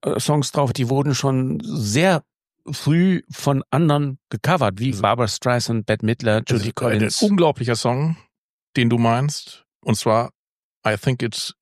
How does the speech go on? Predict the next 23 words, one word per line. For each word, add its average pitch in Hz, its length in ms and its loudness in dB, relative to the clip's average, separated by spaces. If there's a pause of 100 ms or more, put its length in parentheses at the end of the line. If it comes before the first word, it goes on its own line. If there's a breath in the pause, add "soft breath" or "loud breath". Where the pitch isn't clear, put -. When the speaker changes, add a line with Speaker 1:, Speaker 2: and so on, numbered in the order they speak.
Speaker 2:
Going 107 320 2
to - 120 -2
Rain 135 260 -2
Today. - 140 0
Speaker 1:
Ja, 123 180 2 (160)
genau. 120 200 2
Speaker 2:
Ein 120 160 2
Unf- 202 160 2
Speaker 1:
Ja, 107 160 0 (180 loud breath)
ja, 110 140 2
Speaker 2:
gibt's, 131 180 -2
Speaker 1:
der 135 60 2
ist - 140 -4
da 120 60 2
drauf. 98 260 0
Speaker 2:
äh, 135 40 -2 (220)
fantastische 139 540 -2
Speaker 1:
Mhm. 113 40 -2
Speaker 2:
Coverversionen 113 580 2
von. 113 360 -2 (120)
Speaker 1:
Ja. 113 300 0 (300)
Nina 143 280 4
S-, 123 160 -4